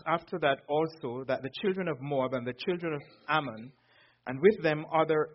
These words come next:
others beside the, the Ammonites, came against, um, Je-, Jehoshaphat to battle. Then there came, then there came some that told Jehoshaphat, saying, "There cometh a great multitude against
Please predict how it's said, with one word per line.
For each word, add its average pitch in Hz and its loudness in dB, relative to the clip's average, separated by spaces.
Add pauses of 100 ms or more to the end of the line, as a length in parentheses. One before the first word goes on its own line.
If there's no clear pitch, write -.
(260)
others 143 -2
beside 131 -2
the, 123 -12
the 131 -4 (100)
Ammonites, 123 -4 (180)
came 196 2
against, 147 -2 (200)
um, 120 -6 (220)
Je-, 135 -8 (1500)
Jehoshaphat 143 -4 (340)
to 135 -14
battle. 120 2 (1000)
Then 170 4
there 170 6
came, 220 0 (580)
then 175 0
there 190 4
came 214 -2 (140)
some 151 0
that 131 2 (140)
told 190 0
Jehoshaphat, 151 -6 (160)
saying, 117 -6 (540)
"There 151 4 (120)
cometh 220 4
a 139 -4
great 170 2
multitude 160 -2
against 147 -4